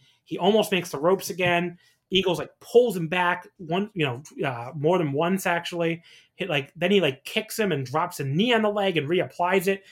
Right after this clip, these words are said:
And Hiromu's just going crazy. And finally has no choice but to tap out. And Robbie Eagles retains the title. Uh, a huge win for him, obviously.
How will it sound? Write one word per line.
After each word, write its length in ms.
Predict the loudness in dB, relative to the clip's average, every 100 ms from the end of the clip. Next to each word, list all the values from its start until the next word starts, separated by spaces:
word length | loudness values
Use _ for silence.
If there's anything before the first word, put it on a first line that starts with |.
| _ -8
And 100 | -2
Hiromu's 260 | 0 0
just 140 | -4 -6
going 200 | -6 -6
crazy. 720 | -8 0 4 4 6 4 2 -12 _ -12
And 80 |
finally 420 | -2 4 4 4 2
has 120 | 2
no 140 | -2
choice 260 | 2 0 0
but 120 | -4
to 60 | -4
tap 300 | -2 -2 -2
out. 280 | -4 -8 _ _ _ -12
And 280 | -6 -6 -6
Robbie 380 | -4 -2 -2 -4
Eagles 240 | -8 -8
retains 320 | -10 -10 -10 -10
the 80 |
title. 380 | -10 -10 -10 -14 _ _ _ _ -6
Uh, 140 | -6
a 40 | -2
huge 260 | 0 2
win 220 | 2 2
for 80 | 0
him, 160 | 0 2
obviously. 600 | 0 0 -4 -4 -4